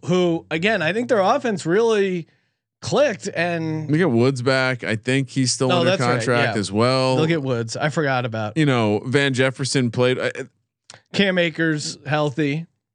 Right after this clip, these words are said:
Speaker 2: th-, th-, I, I've kind of come around. I was asked this question on VSiN, and I said I would take the Bengals before I took the Rams. I think I still probably, I, I don't love the Bengals price,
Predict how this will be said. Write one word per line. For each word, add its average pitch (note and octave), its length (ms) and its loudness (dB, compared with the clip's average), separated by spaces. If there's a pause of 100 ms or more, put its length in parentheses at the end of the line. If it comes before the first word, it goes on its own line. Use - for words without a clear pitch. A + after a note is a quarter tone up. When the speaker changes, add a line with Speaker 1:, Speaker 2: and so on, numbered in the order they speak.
(120)
Speaker 2:
th-, F#3+ 140 0 (180)
th-, A3 180 2 (180)
I, - 80 -8 (640)
I've E3+ 260 0
kind F#3 300 0
of D3 320 -2 (120)
come C#3+ 200 0
around. B2 380 0
I C3 140 2
was C3 120 2
asked C#3+ 280 0
this B2+ 160 -4
question A#2 420 0
on F#2 180 0
VSiN, F2+ 360 -2
and E2 100 -4
I E2 80 -4
said F2 160 -4
I F2 100 0
would F2 140 -2
take F#2 220 -4
the E2+ 80 -12
Bengals F#2 520 -2
before F2 300 -4
I E2+ 40 -2
took F2 200 -8
the E2 100 -8
Rams. E2+ 360 -4
I G2 80 0
think C3 160 0
I C3+ 100 0
still B2+ 400 -2
probably, A#2 480 0
I, A2 240 0
I A2+ 40 2
don't B2+ 220 0
love A2+ 280 2
the A2 80 -2
Bengals A2 440 0
price, A2 460 -2